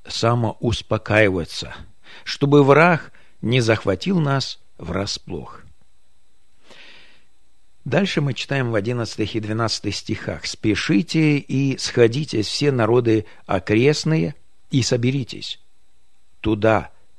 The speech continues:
Господи, веди твоих героев. Пусть воспрянут народы и не зайдут в долину Иосафата,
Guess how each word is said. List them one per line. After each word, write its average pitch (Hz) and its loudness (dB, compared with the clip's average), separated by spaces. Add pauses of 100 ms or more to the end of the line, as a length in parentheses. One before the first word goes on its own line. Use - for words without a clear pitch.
(120)
Господи, 87 -4 (360)
веди 101 -4
твоих 95 -4 (100)
героев. 92 0 (960)
Пусть 185 4
воспрянут 120 -2
народы 110 -2 (360)
и 151 2
не 135 2
зайдут 120 2
в 98 -8
долину 101 0
Иосафата, 95 -8